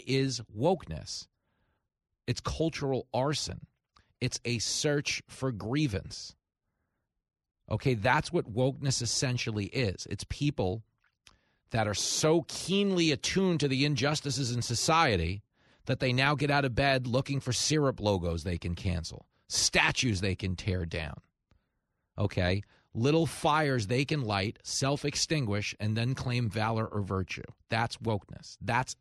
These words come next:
actually what it is. We're so keenly in tune to the struggle that we've deduced that America is now so racist, you can't even see it with your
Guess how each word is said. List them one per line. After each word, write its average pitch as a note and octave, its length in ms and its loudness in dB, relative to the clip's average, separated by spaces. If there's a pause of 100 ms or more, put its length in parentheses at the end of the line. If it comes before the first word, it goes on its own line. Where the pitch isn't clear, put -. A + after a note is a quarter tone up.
actually A2 640 -2
what F#2+ 300 -2
it F#2+ 180 -6
is. - 380 -6 (380)
We're A#2+ 80 0
so F#3 240 4
keenly F#3+ 480 2
in D3 100 2
tune F#3 240 2
to D#3+ 80 2
the C3 80 2
struggle A2+ 600 2 (400)
that B2 160 0
we've F#3+ 280 4
deduced A#2+ 440 2
that B2+ 120 0
America D#3+ 480 2
is C#3+ 160 2
now C3+ 220 2
so A3+ 500 6
racist, G#3+ 800 4 (480)
you C3 180 2
can't G#3+ 380 2
even F3+ 240 4
see G3 400 6
it G3+ 100 2
with E3 200 2
your C#3 160 2